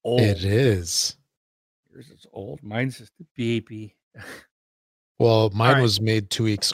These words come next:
Speaker 2: earlier, so the coronavirus,
Speaker 1: <laughs>
Speaker 2: um, is more dissipated on mine.
Speaker 1: <laughs> There you go.
Speaker 2: Who knows? Yeah.
Speaker 1: Well, why don't we
Speaker 2: But,
Speaker 1: talk
Speaker 2: uh,
Speaker 1: about,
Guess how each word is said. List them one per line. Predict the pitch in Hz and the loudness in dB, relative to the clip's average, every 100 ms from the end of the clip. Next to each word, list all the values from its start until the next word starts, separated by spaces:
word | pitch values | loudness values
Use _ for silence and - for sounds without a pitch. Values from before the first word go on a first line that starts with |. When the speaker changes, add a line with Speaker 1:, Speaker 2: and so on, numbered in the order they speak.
| - | -2
Speaker 2:
earlier, | 127 131 123 101 98 95 | 0 4 2 2 -2 -4
so | - 110 98 | -2 -2 -2
the | 98 95 | -4 -8
coronavirus, | - - 107 110 104 101 95 98 98 - - _ _ _ _ _ - | -8 -2 0 2 0 -2 -4 -6 -6 -6 -6 _ _ _ _ _ -20
Speaker 1:
<laughs> | - _ _ _ - 123 _ _ _ _ _ - | -20 _ _ _ -10 -10 _ _ _ _ _ -6
Speaker 2:
um, | 107 104 98 95 95 98 - _ _ _ - - _ _ - | -2 -2 -2 -6 -8 -14 -18 _ _ _ -20 -20 _ _ -4
is | 104 107 | -2 2
more | 110 | 2
dissipated | 104 107 - 107 107 95 92 | 2 0 -2 -2 -2 -2 -8
on | 92 | -10
mine. | 95 101 101 107 - _ _ _ | -10 -12 -12 -12 -12 _ _ _
Speaker 1:
<laughs> | 160 - - 151 - | -10 -2 -2 -2 -4
There | 135 120 | -2 -2
you | 120 | -2
go. | 117 117 117 _ _ | -6 -12 -16 _ _
Speaker 2:
Who | 123 | 0
knows? | 101 95 95 - - | 0 -2 -4 -4 -6
Yeah. | 110 107 104 _ _ _ _ _ _ _ | -8 -8 -12 _ _ _ _ _ _ _
Speaker 1:
Well, | 135 | -2
why | 156 | 2
don't | 190 214 | 4 4
we | |
Speaker 2:
But, | 180 | 4
Speaker 1:
talk | 170 | 4
Speaker 2:
uh, | 120 | 4
Speaker 1:
about, | 156 151 | 4 4